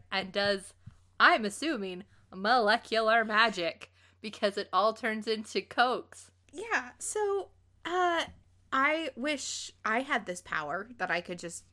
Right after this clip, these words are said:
Speaker 2: create a drink. Is this molecular magic? Emily, wh-, what are the skins? We will probably
Speaker 1: What are
Speaker 2: find
Speaker 1: they?
Speaker 2: out more in this episode, but I just,
Speaker 1: <laughs>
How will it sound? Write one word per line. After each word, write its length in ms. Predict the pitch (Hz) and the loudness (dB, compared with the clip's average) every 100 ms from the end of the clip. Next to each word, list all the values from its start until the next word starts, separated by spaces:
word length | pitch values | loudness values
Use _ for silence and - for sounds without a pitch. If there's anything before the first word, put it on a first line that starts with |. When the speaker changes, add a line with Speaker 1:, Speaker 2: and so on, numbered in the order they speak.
| _ - | _ -20
Speaker 2:
create 400 | - 196 185 180 | -8 -6 -4 -4
a 60 | |
drink. 420 | 170 175 160 208 - - - - - - _ _ - | -4 -4 -4 -6 -18 -20 -20 -20 -20 -20 _ _ -6
Is 200 | 330 - | -4 -2
this 220 | 392 370 | -2 -2
molecular 640 | 349 349 370 - 370 359 | -2 -2 -4 -2 -2 -2
magic? 600 | 370 381 415 427 453 427 - | 0 0 0 -2 -4 -4 -6
Emily, 540 | 349 415 392 370 262 - | -4 -6 -10 -10 -10 -10
wh-, 300 | 226 254 - _ _ _ - - | -12 -12 -14 _ _ _ -20 -14
what 300 | 226 403 571 | -4 -2 0
are 220 | - 320 | 4 4
the 180 | 339 311 | 2 -2
skins? 680 | 277 - 233 170 131 - - - _ - _ _ _ - | -4 0 0 0 -6 -14 -16 -20 _ -20 _ _ _ -10
We 160 | 240 370 | -2 -2
will 160 | 403 392 | -2 0
probably 480 | 339 339 330 311 | 6 6 4 -2
Speaker 1:
What 80 | 320 | 2
are 60 | - | 4
Speaker 2:
find 200 | 294 294 | 4 4
Speaker 1:
they? 40 | |
Speaker 2:
out 160 | 294 254 | 2 2
more 320 | 247 277 254 | 0 2 4
in 100 | 302 - | 2 0
this 220 | - - | -10 2
episode, 680 | 320 - 240 - 196 - 240 - | 2 2 -4 -8 -8 -10 -12 -10
but 240 | 254 254 - | -2 0 0
I 200 | 294 247 - | -4 -6 -2
just, 460 | 294 330 - 247 - 226 - 208 | 2 2 0 -6 -6 -10 -10 -12
Speaker 1:
<laughs> 320 | - - - | -12 -14 -16